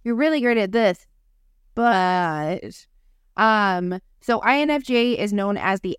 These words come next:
advocate, which is A K A the foreseer, the developer, and the counselor. Um, role is a diplomat and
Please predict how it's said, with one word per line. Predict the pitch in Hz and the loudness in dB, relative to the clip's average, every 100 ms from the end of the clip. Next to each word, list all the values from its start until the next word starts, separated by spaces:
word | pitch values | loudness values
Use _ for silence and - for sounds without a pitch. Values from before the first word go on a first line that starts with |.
| - | -8
advocate, | 151 185 - 208 226 233 | -6 -6 -8 -6 -4 -4
which | 196 196 | -6 -8
is | 175 | -4
A | 175 165 | -4 -2
K | 170 165 | -2 -2
A | |
the | 156 | -4
foreseer, | - 180 - - 175 170 165 185 _ _ - _ | -6 -8 -8 -8 -4 -4 -6 -10 _ _ -20 _
the | 190 | -2
developer, | 185 185 165 151 165 160 - | 0 2 2 0 -4 -6 -4
and | 220 196 | 0 0
the | - _ | -2 _
counselor. | - 139 156 - 165 190 196 _ _ _ _ _ _ _ _ _ - _ _ _ _ - | -4 -2 -2 -4 -2 -2 -4 _ _ _ _ _ _ _ _ _ -20 _ _ _ _ -2
Um, | 220 220 214 | 2 2 2
role | 185 180 185 185 202 226 | -4 -4 0 2 2 2
is | - 190 | 0 -6
a | 180 - | -8 -8
diplomat | 196 196 185 185 190 | -6 -4 -2 -2 -2
and | 180 | -4